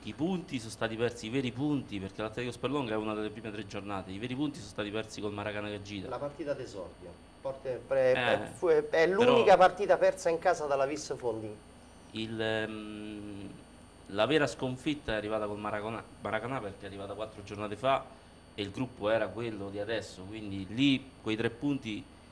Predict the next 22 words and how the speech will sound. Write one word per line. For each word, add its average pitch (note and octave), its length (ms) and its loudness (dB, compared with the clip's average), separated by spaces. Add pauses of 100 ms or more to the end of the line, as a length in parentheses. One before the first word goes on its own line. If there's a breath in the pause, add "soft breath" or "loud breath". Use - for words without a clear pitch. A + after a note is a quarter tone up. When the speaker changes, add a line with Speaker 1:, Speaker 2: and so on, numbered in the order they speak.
(120 loud breath)
Speaker 1:
sono G#2+ 140 -6
diventati G#2+ 400 -4
pesanti C3 400 -4
perché G2 220 -8
a F#2+ 40 -10
questo G#2+ 260 -12
punto, G#2 800 -6 (300 loud breath)
eh, F2+ 380 -4
saremmo G#2 480 -4
avanti G#2+ 360 0
all'Old G2+ 320 -6
Ranch C3 460 -4
e F#2+ 180 -10
quindi F#2+ 580 -6
saremmo G2+ 380 -6
più G2 180 -12
tranquilli G2 720 -10
in G2 120 -10
classifica. F#2 560 -8 (720 loud breath)
Eh, F#2+ 680 -2
David B2+ 420 2
Russo G2 1300 -4